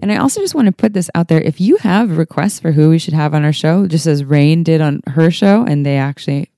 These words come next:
her, some of her fans asked for me to go on her show. If there are specific educators, specific topics that you'd like, please send them to us. Uh, we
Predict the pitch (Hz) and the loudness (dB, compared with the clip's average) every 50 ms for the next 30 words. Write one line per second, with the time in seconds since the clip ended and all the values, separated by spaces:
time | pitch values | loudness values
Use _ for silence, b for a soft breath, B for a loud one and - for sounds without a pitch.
0 | _ _ - 156 151 147 - - 156 147 139 131 131 147 139 - 147 139 139 - | _ _ -8 -6 -6 -6 -4 -4 -4 -2 -2 -2 -2 -2 -2 -2 -2 -4 -4 -4
1 | - 143 135 - 127 135 156 190 214 180 185 165 147 147 190 214 202 - 262 262 | -6 -8 -8 -6 -6 -2 0 0 0 2 2 2 2 4 2 2 4 4 2 2
2 | 262 B B B B B B B B B B B B B - 170 - 190 185 180 | 2 B B B B B B B B B B B B B -6 -2 2 2 2 2
3 | - - 175 - 226 214 202 - - _ - 226 208 220 233 - 247 226 214 220 | 2 -2 -4 -2 -2 -2 -4 -4 -4 _ 0 0 2 2 2 4 4 4 4 4
4 | 214 208 208 208 196 - - - - - - 185 - - - - - - - - | 4 4 2 2 0 -4 -8 -8 -10 -8 -6 -8 -8 -8 -10 -20 -20 -14 -8 -6
5 | 208 220 - 226 214 - - - - 190 190 - - 185 170 170 170 165 170 - | -6 -2 -2 -2 -4 -4 -6 -10 -8 -8 -6 -4 -4 -4 -2 -2 -2 -4 -4 -6
6 | - _ b b b b b b b b b b - - 285 277 269 233 190 - | -10 _ b b b b b b b b b b -2 2 4 4 4 4 0 -2
7 | - 160 - - 180 175 175 165 160 151 160 170 - - - - - 57 - 170 | -6 -8 -4 0 0 2 2 2 0 0 -2 -4 -6 -6 -4 -4 -4 -4 -6 -8
8 | 151 - - - - - - 143 139 139 139 139 143 147 143 139 139 143 143 | -8 -8 -12 -12 -10 -6 -4 -2 0 0 0 0 0 0 0 0 0 0 -2